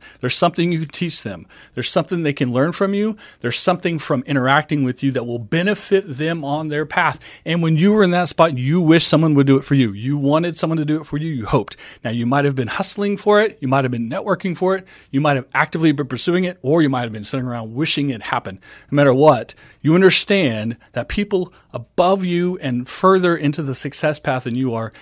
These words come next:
can help you by reaching back. You need to reach back to others and do the same for them, because no matter where you are in this p-, piece, you can bring someone else along. When you do, you create a support system for you as well.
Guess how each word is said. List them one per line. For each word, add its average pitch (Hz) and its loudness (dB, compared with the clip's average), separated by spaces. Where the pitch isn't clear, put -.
can 151 -4
help 156 0
you 190 2
by 135 4
reaching 131 -2
back. 127 -2
You 131 0
need 127 -8
to 123 -10
reach 123 -10
back 127 -4
to - -14
others 101 0
and 139 -2
do 160 0
the 156 0
same 147 0
for 139 -6
them, 120 -4
because 117 -6
no 131 -4
matter 120 -6
where 127 -2
you 180 0
are 151 0
in 120 -6
this 123 -8
p-, - -10
piece, 120 -6
you 147 -2
can 185 0
bring 165 0
someone 151 -2
else 139 -2
along. 135 -4
When 151 4
you 175 2
do, 135 2
you 160 -2
create 190 2
a 202 6
support 175 2
system 147 -6
for 139 -4
you 135 -2
as 110 -10
well. 117 -6